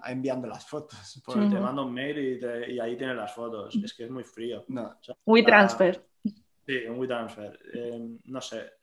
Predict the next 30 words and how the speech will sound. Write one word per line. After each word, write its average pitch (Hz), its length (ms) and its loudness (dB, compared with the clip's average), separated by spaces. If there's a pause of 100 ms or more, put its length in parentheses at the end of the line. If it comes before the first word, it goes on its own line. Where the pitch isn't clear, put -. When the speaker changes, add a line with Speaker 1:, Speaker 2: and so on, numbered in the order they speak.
Speaker 2:
al 117 160 -8
final 135 400 -2
tener 139 260 -2
algo 135 240 2
físico 147 840 -6 (720)
que, 123 920 -4
que - 60 -12
lo 120 100 -8
puedes 135 220 -8
tocar. 135 400 2
Speaker 1:
Algo 147 160 4
tangible, 131 540 -4
es 113 60 -6
Speaker 2:
Sí, 139 80 -2
Speaker 1:
que 135 80 2
es 110 80 -4
importante, 120 680 -8
yo 107 60 -10
Speaker 2:
es 120 60 -8
Speaker 1:
creo. 120 120 -8
Speaker 2:
muy 131 100 -6
importante. 113 520 -12 (380)
Speaker 3:
Ujú. 202 260 2
Speaker 1:
Entonces, 131 600 -8
eh, 127 260 -8
entregamos 131 540 -6
eso. - 300 -16 (140)
Eh, 131 640 -6
¿cuántas 165 300 2
fotos? 139 520 -2